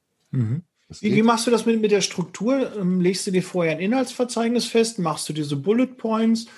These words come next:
Speaker 1: Oder wie, wie, wie gehst du an die ganze Sache
Speaker 2: Ja.
Speaker 1: ran?
Speaker 2: Ich leg, ich,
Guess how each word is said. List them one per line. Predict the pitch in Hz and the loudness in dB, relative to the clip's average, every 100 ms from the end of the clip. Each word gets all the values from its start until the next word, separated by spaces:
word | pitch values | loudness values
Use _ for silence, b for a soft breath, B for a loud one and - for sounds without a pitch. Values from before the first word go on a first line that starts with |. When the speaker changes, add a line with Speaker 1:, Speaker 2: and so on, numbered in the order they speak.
| B B B | B B B
Speaker 1:
Oder | 196 185 | 2 4
wie, | 180 190 175 | 2 0 0
wie, | 190 180 | 0 0
wie | 190 | 0
gehst | 180 190 196 | 2 0 0
du | |
an | 180 | 0
die | 175 | 2
ganze | 175 170 | 0 0
Sache | 165 160 160 | -2 0 0
Speaker 2:
Ja. | 113 | -2
Speaker 1:
ran? | 127 - _ _ _ _ | -4 -10 _ _ _ _
Speaker 2:
Ich | - | -10
leg, | - 117 | -2 -2
ich, | - | -2